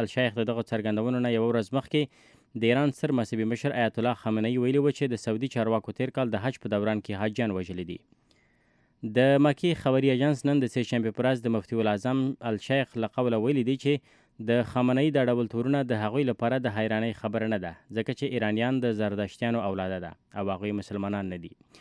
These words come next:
عبدالعزیز الشیخ ویلي دي چې د اسلام په ځانګړي ډول د سني مذهبه مسلمانانو سره د ایرانیانو دښمني د پخوا نه ده. د امریکا جمهور رئیس باراک اوباما غواړي چې په شمالي کوریا بندیزونه نور هم سخت کړي.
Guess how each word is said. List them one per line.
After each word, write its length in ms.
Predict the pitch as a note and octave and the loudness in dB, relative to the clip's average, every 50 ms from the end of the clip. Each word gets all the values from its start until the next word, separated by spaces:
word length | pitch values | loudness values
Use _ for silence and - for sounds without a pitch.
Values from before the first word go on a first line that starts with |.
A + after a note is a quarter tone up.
| - - - - - _ _ - B2 | -20 -20 -20 -20 -20 _ _ -2 0
عبدالعزیز 560 | A#2 B2 C3 C3+ C3+ C3+ C#3+ D#3 D3+ C#3 D3 C3 | 2 4 6 6 6 6 4 4 4 4 4 2
الشیخ 360 | A#2 - - C#3+ C#3 B2+ - C#3 | 2 2 2 2 2 2 2 2
ویلي 220 | C#3 C#3+ C#3 C#3 C#3 | 2 4 4 4 2
دي 60 | C#3+ | 2
چې 140 | B2+ - D3 D3 C3 C3+ | 0 0 0 0 0 0
د 100 | B2 A2+ | -2 -2
اسلام 320 | - C3 B2 B2+ B2+ - | -2 0 0 0 0 0
په 80 | B2+ A#2+ A2+ | 0 0 2
ځانګړي 280 | A2+ A2 A2 B2 C3 C3 B2+ | 2 2 2 0 0 2 2
ډول 160 | B2 C3 D3 C#3 | 2 2 2 0
د 120 | B2+ - - | -2 -2 -2
سني 120 | A#2 A#2 A2 A2 | -2 0 0 0
مذهبه 320 | G#2 - D3 D3+ C#3+ B2+ A#2 | 0 0 0 0 2 0 0
مسلمانانو 520 | - - A2+ A2 G#2+ G#2+ A2+ B2 C3 B2 - C3+ | -2 -2 -2 0 0 0 0 0 0 -2 0 0
سره 180 | C3 B2+ A#2+ | 0 0 0
د 160 | A#2+ A#2 A2 | 0 0 0
ایرانیانو 440 | G#2 G2+ G2 G#2 G#2+ A2 A#2 A#2 G#2+ A2 | 0 0 0 0 0 0 0 -2 -2 -4
دښمني 380 | G2+ - - G#2 G#2 G#2 G#2 G#2+ G2 A2+ | -4 -4 -2 -2 0 0 -2 -2 -2 -4
د 120 | G#2 - G2+ | -6 -6 -8
پخوا 260 | - - A#2 G2 F2+ F2 | -8 -6 -4 -4 -4 -6
نه 60 | F2 F2 F2+ | -10 -10 -12
ده. 60 | F2 - - _ - - _ _ _ _ _ _ _ _ _ _ _ _ _ _ _ _ _ _ _ _ _ _ _ _ _ _ _ _ _ _ _ _ _ _ - C3 | -14 -16 -20 _ -20 -20 _ _ _ _ _ _ _ _ _ _ _ _ _ _ _ _ _ _ _ _ _ _ _ _ _ _ _ _ _ _ _ _ _ _ -2 2
د 40 | C3 C#3+ | 4 4
امریکا 280 | D#3 E3 - F#3+ F#3+ F#3 D#3+ E3 | 4 4 6 6 6 6 6 4
جمهور 200 | C#3+ C#3 E3 E3+ | 4 4 4 2
رئیس 100 | E3 D3+ D3+ D3 | 2 2 2 2
باراک 180 | C3+ A#2+ - | 2 2 2
اوباما 280 | B2 B2 C#3 D3 D3 C3+ A#2+ | 2 2 2 2 2 2 2
غواړي 220 | B2+ C3 C#3 D3 C3+ | 2 2 2 0 -2
چې 60 | - C#3 - | -4 -8 -10
په 60 | B2 - | -8 -4
شمالي 280 | A#2+ A2 G#2+ A2+ A#2+ B2+ - D3 | -2 -2 0 0 -2 -2 -2 0
کوریا 220 | C3+ C3+ B2+ A#2+ | 0 0 0 0
بندیزونه 480 | A#2 A2 G#2 A2 G2+ A#2 A#2+ A#2 A2+ A#2+ | -2 -2 -2 -4 -4 -2 -2 0 0 0
نور 120 | A#2+ A2+ F2+ G2+ | 0 -2 -2 -4
هم 120 | G#2 G2+ F#2+ - - | -6 -6 -6 -4 -6
سخت 200 | G#2 - - - _ | -6 -6 -8 -14 _
کړي. 160 | - - | -20 -20